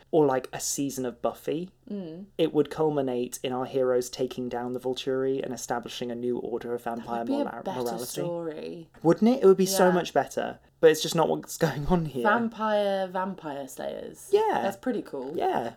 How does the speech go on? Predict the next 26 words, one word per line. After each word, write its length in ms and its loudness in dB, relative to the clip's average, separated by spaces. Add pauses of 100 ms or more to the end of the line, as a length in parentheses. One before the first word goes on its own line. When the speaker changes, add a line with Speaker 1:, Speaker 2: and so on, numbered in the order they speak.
Speaker 1:
But 120 2
instead 380 2
we're 60 2
just 220 -4
presented 760 -2
with 140 -6
all 180 0
of 100 -2
this 200 -4
stuff 680 -10 (200)
and 300 -8
shrug 560 -8
at 240 -12
it, 220 -6
I 100 -2
guess. 580 -6
Like, 160 0
that's 200 4
just 180 -4
not 240 0
what 160 -2
this 180 -2
story 440 2
is 120 -2
about. 960 -6
Speaker 2:
Yeah. 460 -10